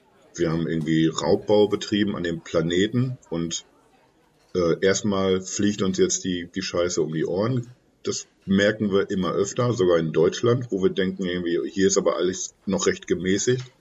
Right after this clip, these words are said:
aber selbst hier merken wir es. Und gleichzeitig entwickelt man sich ja auch in, in so eine, so eine nachhaltige Richtung, wo man, wo man vielleicht Zugeständnisse machen muss, wo man weiß,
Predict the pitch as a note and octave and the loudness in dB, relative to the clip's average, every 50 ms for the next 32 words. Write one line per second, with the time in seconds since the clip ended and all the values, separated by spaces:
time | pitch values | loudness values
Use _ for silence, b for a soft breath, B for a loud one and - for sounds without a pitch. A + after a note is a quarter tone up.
0 | _ - - - F#2+ F#2+ E2+ F2+ F2 E2+ - - F#2+ F#2+ G2+ G#2+ A2 A2+ A#2 A2+ | _ -20 -8 -2 -2 0 0 0 -2 -2 -2 -2 -2 0 0 0 0 -2 -2 -2
1 | A2 A#2 A#2+ A#2+ - - - b b b b b b b b b b b b b | 0 0 -2 -2 -6 -14 -20 b b b b b b b b b b b b b
2 | b b _ _ _ _ _ _ _ _ - G#2+ F#2 F2+ F#2 F#2 G2 F#2+ - - | b b _ _ _ _ _ _ _ _ -2 0 2 2 2 2 2 2 0 0
3 | A2+ G#2+ G#2+ A2 - - - - - - - A#2+ A2+ A2 G2 G2 F2 F2+ F2+ F#2 | 2 2 2 0 -2 -6 -8 -4 -4 0 0 0 0 0 -2 0 0 -2 0 2
4 | F2 D#2+ F2+ F#2 - - F#2 F#2 F#2 E2+ F2+ F2 E2 F2 E2+ E2+ E2+ E2+ E2 D#2 | 2 4 2 2 0 -4 -6 -6 -6 -6 -6 -4 -4 -4 -2 -2 -2 -4 -4 -4
5 | - - F2 E2+ E2+ E2+ F2 F2+ G2+ A#2 - G2+ F#2+ F#2+ F#2 - F#2 F#2 F2 - | -4 -4 -4 -4 -4 -4 -2 -2 -2 -2 0 0 0 0 0 0 -4 -6 -6 -6
6 | _ _ _ _ _ _ _ - F2+ G#2+ A2+ A2+ - B2 A2+ A2+ A2 F#2 F#2+ F#2 | _ _ _ _ _ _ _ -2 0 0 0 0 0 0 0 0 0 2 2 2
7 | F#2+ F#2 F2+ F#2 F2+ F2+ - _ - F#2 F#2 F2+ F#2 G2 F#2 F#2 F2+ F2+ - - | 2 2 -2 -2 -4 -6 -8 _ -6 -4 -4 -2 0 2 2 2 2 0 -2 -8
8 | - - - C3 C3 B2 B2 - - A2 G2 F#2+ F#2+ F#2 G2 G2 F#2 F2+ F2+ - | -6 -4 -2 0 2 2 0 0 2 0 2 2 2 0 0 0 0 -2 -4 -4
9 | F#2 E2+ E2 E2 E2 - - - E2 F2 F2 F2+ E2+ E2+ E2+ E2 E2+ _ _ _ | -4 -6 -4 -4 -6 -6 -8 -8 -4 -2 -2 -2 -2 -6 -6 -8 -12 _ _ _
10 | _ _ _ _ - F2+ F#2 F2+ G2 A2+ A#2+ - - | _ _ _ _ -6 -2 0 2 2 4 2 2 -2